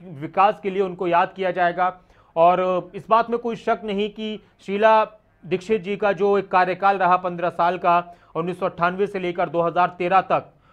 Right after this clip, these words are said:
उसमें दिल्ली ने बहुत तरक्की की, बहुत हद तक बदली थी दिल्ली। यानी उन्नीस सौ अट्ठानवे की दिल्ली को अगर देखा जाए और जब दो हज़ार तेरह और दो हज़ार दस के बाद की दिल्ली को देखा जाए, तो दिल्ली में बहुत परिवर्तन, अ, महसूस हुए। अ, commonwealth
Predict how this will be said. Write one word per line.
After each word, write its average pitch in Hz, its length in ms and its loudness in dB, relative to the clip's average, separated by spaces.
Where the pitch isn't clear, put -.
उसमें 208 560 -4
दिल्ली 190 340 -6
ने 202 160 -4
बहुत 165 540 -2
तरक्की 165 400 -4
की, 147 300 -8
बहुत 180 440 0
हद 190 80 -8
तक 202 340 -4
बदली 202 280 -2
थी 180 120 -12
दिल्ली। 156 380 -8
यानी 190 140 -2
उन्नीस 220 240 -4
सौ 233 60 0
अट्ठानवे 208 480 -2
की 202 140 -10
दिल्ली 202 300 -6
को 214 100 -2
अगर 196 180 -2
देखा 190 280 -2
जाए 196 140 0
और 196 120 -2
जब 190 140 -4
दो 190 120 -2
हज़ार 185 280 2
तेरह 185 480 2
और 165 140 2
दो 180 120 -2
हज़ार 175 300 0
दस 190 220 -4
के 202 120 -2
बाद 185 200 2
की 196 100 -6
दिल्ली 180 220 -6
को 185 140 -8
देखा 175 280 -6
जाए, 185 200 0
तो 185 80 -10
दिल्ली 175 240 -6
में 180 120 -6
बहुत 170 260 -2
परिवर्तन, 160 560 -4
अ, 143 40 -2
महसूस 160 480 -6
हुए। 165 300 -6
अ, 151 200 4
commonwealth 165 580 -4